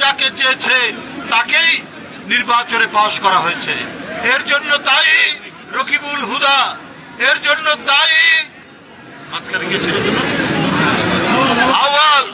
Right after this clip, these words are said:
হাবিবুল আউয়াল পরে এবং আরেকজন কে এম হুদা,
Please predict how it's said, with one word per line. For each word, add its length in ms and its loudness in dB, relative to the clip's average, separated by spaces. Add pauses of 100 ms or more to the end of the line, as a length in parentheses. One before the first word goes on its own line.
(420)
হাবিবুল 500 0
আউয়াল 260 2 (140)
পরে 260 4 (520)
এবং 140 0 (120)
আরেকজন 360 2 (120)
কে 120 2 (120)
এম 160 -2
হুদা, 260 0